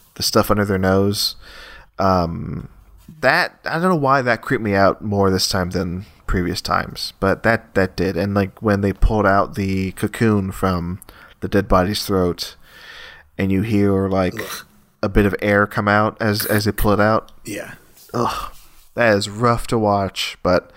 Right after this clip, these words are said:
Speaker 1: again, it, it's, it's, it feels like they were, it's not, it's not that they're doing something new, but, like, they're doing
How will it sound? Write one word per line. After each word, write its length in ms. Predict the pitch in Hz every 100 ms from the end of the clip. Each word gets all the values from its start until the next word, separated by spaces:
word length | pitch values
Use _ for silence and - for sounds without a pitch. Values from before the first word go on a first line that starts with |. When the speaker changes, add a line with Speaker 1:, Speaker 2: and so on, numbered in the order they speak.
| - - - - - - _
Speaker 1:
again, 400 | 110 117 110 85
it, 140 | 87 87 _ -
it's, 440 | 92 - - - -
it's, 800 | - - - - - - - - _ _ _ _ -
it 240 | 107 -
feels 540 | - - 131 131 120
like 380 | 110 107 104 -
they 100 | 110
were, 200 | 101 101 - _ _ -
it's 180 | 120 -
not, 160 | 202 202
it's 180 | 180
not 120 | 202 202
that 120 | 175
they're 200 | 143 113
doing 280 | 107 117 107
something 380 | 110 95 101
new, 260 | 101 104 104
but, 180 | 92 -
like, 360 | 98 - - - - - - - - - _
they're 200 | 117 110
doing 600 | 104 123 131 131 117 110